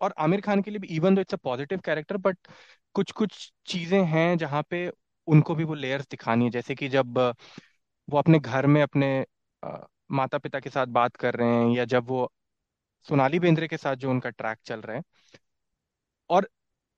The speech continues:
बीच-बीच में एक आध ऐसे इंसिडेंट आते हैं जहाँ पे वो सोनाली बेंद्रे को, जब वो, जब वो बंदा पीछा भी कर रहा होता है, जब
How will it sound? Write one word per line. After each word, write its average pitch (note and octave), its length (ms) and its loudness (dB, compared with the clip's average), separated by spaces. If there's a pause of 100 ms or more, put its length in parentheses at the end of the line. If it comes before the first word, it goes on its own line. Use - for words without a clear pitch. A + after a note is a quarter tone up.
(240)
बीच-बीच G3 340 4
में G#3 80 8
एक F3+ 180 2
आध F3+ 100 2
ऐसे D#3+ 200 0
इंसिडेंट F3 360 0
आते C#3+ 180 -6
हैं F#3 80 -2
जहाँ D3+ 180 -4
पे F3 100 -6
वो E3 40 -6
सोनाली D3 320 -2
बेंद्रे D#3 260 -4
को, D#3 60 -8
जब D3+ 160 -2
वो, C#3 200 -6
जब C3 140 -8
वो C3 160 -10 (220)
बंदा B2+ 200 -2
पीछा B2+ 280 -8
भी F3 80 -6
कर D3+ 160 -4
रहा C#3 100 -4
होता D3+ 160 -6
है, B3 100 -8
जब F#3 240 -2